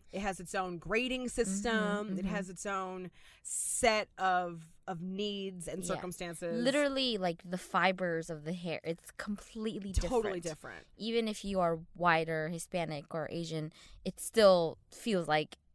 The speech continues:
Speaker 2: and looks like all the same.
Speaker 1: Yeah.
Speaker 2: And Black people have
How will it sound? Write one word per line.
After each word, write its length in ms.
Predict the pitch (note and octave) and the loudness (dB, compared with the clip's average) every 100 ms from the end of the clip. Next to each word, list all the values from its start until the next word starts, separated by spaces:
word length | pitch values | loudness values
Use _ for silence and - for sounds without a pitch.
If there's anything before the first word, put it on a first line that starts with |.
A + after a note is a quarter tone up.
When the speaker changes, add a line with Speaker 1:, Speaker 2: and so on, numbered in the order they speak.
| _ - | _ -2
Speaker 2:
and 240 | F3 E3 | -2 0
looks 240 | E3+ E3 - | 0 -2 0
like 220 | D3+ D3+ | 0 2
all 140 | E3 D#3+ | 2 2
the 80 | D#3 | 0
same. 640 | - D#4 B3+ F#3 D#3+ D#3+ - | 4 6 6 4 0 -4 -8
Speaker 1:
Yeah. 160 | B2+ - - - | -12 -12 -8 -2
Speaker 2:
And 160 | F3 | -2
Black 300 | E3+ F3 F3 | 0 2 2
people 380 | - F#3 E3+ D#3+ | -2 -4 -2 -2
have 640 | E3 - D3+ C#3+ C#3 - | -4 -4 -2 -2 -4 -10